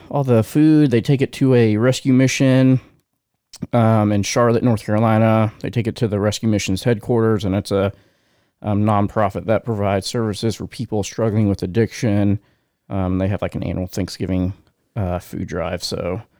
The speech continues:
um, kudos to those two sisters for being,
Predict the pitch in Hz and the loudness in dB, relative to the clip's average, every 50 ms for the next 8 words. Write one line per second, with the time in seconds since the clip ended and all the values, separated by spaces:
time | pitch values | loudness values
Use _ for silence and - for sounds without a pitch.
0 | _ _ _ _ _ _ _ 123 117 107 98 101 98 95 92 90 95 - - _ | _ _ _ _ _ _ _ -4 -2 -2 0 0 0 -2 -2 -4 -6 -8 -10 _
1 | _ _ _ _ _ _ _ _ _ _ _ _ _ _ _ _ _ _ _ _ | _ _ _ _ _ _ _ _ _ _ _ _ _ _ _ _ _ _ _ _
2 | _ _ _ - 185 190 220 214 - - - - - - - 139 123 117 113 113 | _ _ _ -4 0 2 4 2 2 0 -8 -16 -4 0 4 4 6 6 6 6
3 | 110 104 98 - 104 98 - - - 143 - - 143 - - 123 107 - 110 95 | 4 4 2 0 -2 -4 -2 -2 -2 -2 0 0 0 0 0 -2 -2 0 -2 0
4 | 87 104 104 107 107 95 92 87 87 - | 2 2 2 4 4 2 2 0 -2 -4